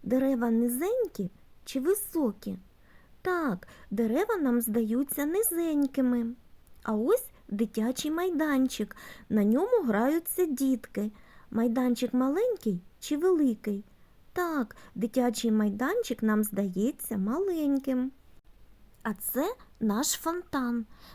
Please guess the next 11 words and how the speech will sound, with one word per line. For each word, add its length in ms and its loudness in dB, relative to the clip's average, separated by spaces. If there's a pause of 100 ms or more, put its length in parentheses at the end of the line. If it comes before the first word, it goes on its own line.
(100)
з 140 -4
якого 480 0
красиво 680 0
лється 640 0
водичка. 880 -2 (440)
Фонтан 600 2
маленький 720 0 (180)
чи 200 -2
великий? 680 2 (580)
Так, 400 0 (260)
фонтан 580 2